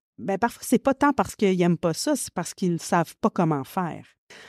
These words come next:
Alors, si on prenait le temps de leur montrer comme il faut, ils pour-, ils pourraient se pratiquer puis développer des aptitudes puis finalement aimer vraiment beaucoup ça. Mais comme on passe pas beaucoup de temps à l'école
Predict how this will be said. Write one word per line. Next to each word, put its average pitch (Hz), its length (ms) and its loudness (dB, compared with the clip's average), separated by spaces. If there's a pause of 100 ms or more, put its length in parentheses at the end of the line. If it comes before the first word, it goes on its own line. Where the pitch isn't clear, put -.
(140)
Alors, 170 180 2
si - 140 -2
on 220 80 4
prenait 190 260 2
le 175 60 -2
temps 233 160 0
de 208 100 2
leur 170 220 0
montrer 180 340 0
comme 170 240 0
il 151 80 -2
faut, 294 380 -2 (340)
ils 185 160 -8
pour-, - 180 -14 (120)
ils 185 80 -8
pourraient 185 220 -2
se - 140 -2
pratiquer - 600 -4
puis - 120 -10
développer 208 600 0
des 190 180 0
aptitudes 269 400 -2
puis - 100 -6
finalement 185 420 0 (320)
aimer 220 260 4
vraiment 190 340 2
beaucoup 170 280 -6
ça. 147 260 -6 (300)
Mais 165 100 0
comme 277 220 2
on 240 80 4
passe 170 280 0
pas 254 120 0
beaucoup - 180 -10
de - 80 -20
temps 220 140 -2
à - 20 2
l'école 208 500 -2